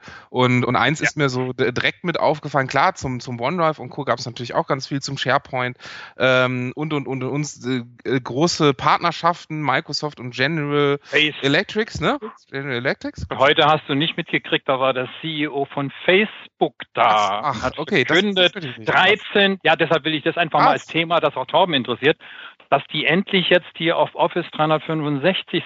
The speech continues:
Speaker 2: setzen, was Kalender und Mailfunktionen angeht.
Speaker 1: Ach, krass.
Speaker 2: Sie haben, und die Aussage war eigentlich letztendlich das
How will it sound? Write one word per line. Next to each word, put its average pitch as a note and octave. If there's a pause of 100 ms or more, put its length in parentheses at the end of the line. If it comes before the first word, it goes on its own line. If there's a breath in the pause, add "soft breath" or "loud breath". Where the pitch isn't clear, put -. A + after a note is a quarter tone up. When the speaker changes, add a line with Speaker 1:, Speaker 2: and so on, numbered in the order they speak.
Speaker 2:
setzen, A#2
was G#2
Kalender D3
und C#3+
Mailfunktionen B2 (120)
angeht. F2+ (540)
Speaker 1:
Ach, G#2+ (280)
krass. - (1600)
Speaker 2:
Sie F3+
haben, G3+
und F3+ (280)
die -
Aussage E3
war D3
eigentlich C#3+
letztendlich D3
das C3+